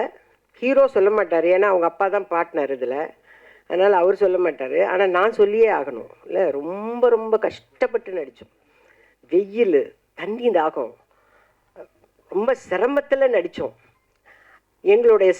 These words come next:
சிரமத்தெல்லாம் மேல இருக்கிற பிரபஞ்சம் ஏத்துக்குச்சுன்னா இந்த படத்துக்கு நிறைய அவார்ட்ஸ் வரணும். ரொம்ப சிரமப்பட, அதாவது அங்க வே-, அங்க வேலை செய்யறவங்களுடைய கஷ்டங்கள் என்னங்கிறத நாங்க அங்க போய் வேலை செய்யும் போது தெரிஞ்சுக்கிட்டோம்.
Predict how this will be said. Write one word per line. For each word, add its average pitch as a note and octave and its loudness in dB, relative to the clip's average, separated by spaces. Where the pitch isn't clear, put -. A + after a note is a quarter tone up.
சிரமத்தெல்லாம் C4 0
மேல G#3 4
இருக்கிற E3+ -2
பிரபஞ்சம் F#3 -2
ஏத்துக்குச்சுன்னா F3+ -2
இந்த E3 -2
படத்துக்கு G3 -4
நிறைய F3 0
அவார்ட்ஸ் D#3 -2
வரணும். A#2+ -8
ரொம்ப C#4 0
சிரமப்பட, F#3 0
அதாவது C#4 2
அங்க G3+ 2
வே-, F3+ -4
அங்க F#3+ 2
வேலை A#3+ 2
செய்யறவங்களுடைய G#3 2
கஷ்டங்கள் B3 0
என்னங்கிறத A3+ 2
நாங்க G#3+ 0
அங்க G#3+ 0
போய் A3 2
வேலை F#3+ 0
செய்யும் D#3+ -4
போது F3 -2
தெரிஞ்சுக்கிட்டோம். C3+ -10